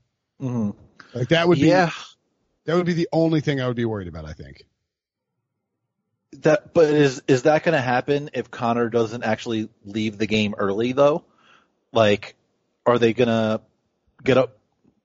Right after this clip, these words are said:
Speaker 1: fourteen nothing and then say, "All right, Benny Snell, close the game for us"? Seems like they would at least, you know, have Connor grounded out for a little while.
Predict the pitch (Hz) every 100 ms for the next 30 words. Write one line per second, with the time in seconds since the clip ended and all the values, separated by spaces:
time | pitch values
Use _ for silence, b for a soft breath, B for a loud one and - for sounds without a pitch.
0 | _ 139 123 - 131 117 117 113 131 117
1 | 113 110 117 120 120 117 117 110 - 120
2 | 110 113 117 117 113 110 117 120 160 160
3 | 165 - - B B - 196 156 143 127
4 | 117 110 120 120 - 123 107 110 113 -
5 | 117 113 107 107 104 101 101 98 101 107
6 | 98 101 101 104 -